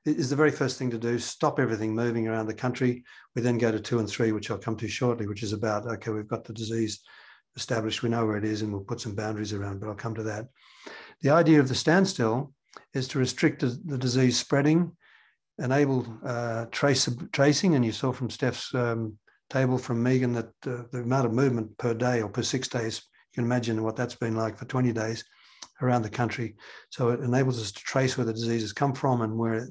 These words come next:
animals have gone to, and to find the extent of the infection.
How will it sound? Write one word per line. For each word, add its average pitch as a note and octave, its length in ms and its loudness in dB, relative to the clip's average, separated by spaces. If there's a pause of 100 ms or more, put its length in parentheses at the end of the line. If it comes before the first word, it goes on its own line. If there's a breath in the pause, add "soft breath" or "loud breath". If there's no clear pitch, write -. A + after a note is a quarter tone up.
animals A#2 280 0
have A2+ 100 -4
gone A2+ 240 0
to, E3+ 340 0 (1160)
and C3+ 180 4
to B2+ 60 -4
find B2 240 2
the A2+ 80 2
extent A2+ 280 -4
of G#2 60 -4
the G#2+ 80 -4
infection. A2 600 -4